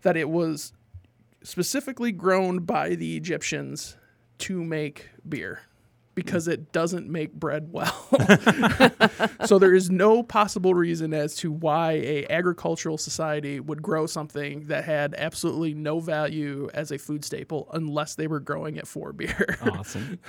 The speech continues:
Speaker 1: Um, so, you know, we have all this independent discovery. There, uh, there's clay pots from seven thousand B C in China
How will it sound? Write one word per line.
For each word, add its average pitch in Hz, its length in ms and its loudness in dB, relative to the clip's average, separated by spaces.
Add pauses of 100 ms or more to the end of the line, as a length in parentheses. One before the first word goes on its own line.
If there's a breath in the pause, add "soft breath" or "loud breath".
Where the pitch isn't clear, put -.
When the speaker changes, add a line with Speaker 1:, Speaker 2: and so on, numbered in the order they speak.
(1040 loud breath)
Speaker 1:
Um, 202 520 8
so, 220 420 6 (760)
you 208 120 6
know, 196 80 8
we 190 120 10
have 190 140 8
all 196 120 10
this 196 160 -2
independent 226 440 0
discovery. 202 760 4 (280 loud breath)
There, 160 480 2
uh, 151 300 -2 (100)
there's 165 320 -4 (300)
clay 190 200 4
pots 175 340 0
from 147 140 -6
seven 170 240 -2
thousand 160 320 -4
B 160 140 -12
C 240 480 2
in 156 140 -2
China 180 640 2